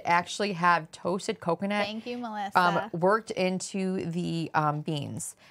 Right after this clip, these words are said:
Speaker 1: And then our Swiss mocha almond had
Speaker 2: Had
Speaker 1: slivers
Speaker 2: actual
Speaker 1: of
Speaker 2: almonds,
Speaker 1: almonds.
Speaker 2: yeah.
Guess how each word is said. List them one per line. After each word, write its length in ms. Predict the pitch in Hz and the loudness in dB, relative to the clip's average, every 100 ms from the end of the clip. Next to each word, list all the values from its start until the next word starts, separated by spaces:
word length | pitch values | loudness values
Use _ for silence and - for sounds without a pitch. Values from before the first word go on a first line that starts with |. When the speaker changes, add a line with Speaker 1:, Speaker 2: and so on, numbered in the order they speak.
| _ - | _ 0
Speaker 1:
And 200 | 196 190 | 2 4
then 220 | 196 196 | 4 4
our 180 | 180 190 | 4 4
Swiss 300 | 185 214 208 | 2 -2 0
mocha 260 | 196 185 180 | 0 2 2
almond 360 | - 165 190 220 | 4 2 2 -2
had 300 | 208 190 175 | 0 0 0
Speaker 2:
Had 260 | 220 190 | 4 4
Speaker 1:
slivers 120 | 180 190 202 202 | 6 4 2 0
Speaker 2:
actual 60 | 202 | 2
Speaker 1:
of 80 | 180 | 6
Speaker 2:
almonds, 500 | 175 175 180 190 185 | 6 6 4 0 6
Speaker 1:
almonds. 400 | 170 160 156 175 | 6 6 2 2
Speaker 2:
yeah. 240 | 190 208 | 2 0